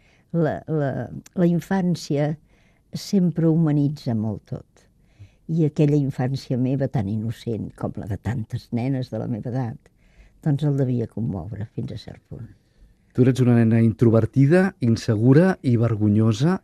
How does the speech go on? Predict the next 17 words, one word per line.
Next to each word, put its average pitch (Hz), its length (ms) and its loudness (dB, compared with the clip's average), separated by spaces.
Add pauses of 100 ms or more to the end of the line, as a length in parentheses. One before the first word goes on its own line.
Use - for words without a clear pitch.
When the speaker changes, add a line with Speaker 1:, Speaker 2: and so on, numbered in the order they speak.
Speaker 2:
a 107 100 -2
un 117 240 6
pas 113 320 2
de 110 80 0
l'autisme. 113 640 2 (440)
També 107 240 0
amb 147 120 2
dislèxia. 107 720 -4 (180)
Speaker 1:
Sí. 147 80 -6 (100)
Speaker 2:
A - 60 -4
més, 135 160 4
eres 143 240 2
la 127 160 2
mitjana 120 640 2
de 104 160 2
tres 110 260 -2
germans, 113 520 -2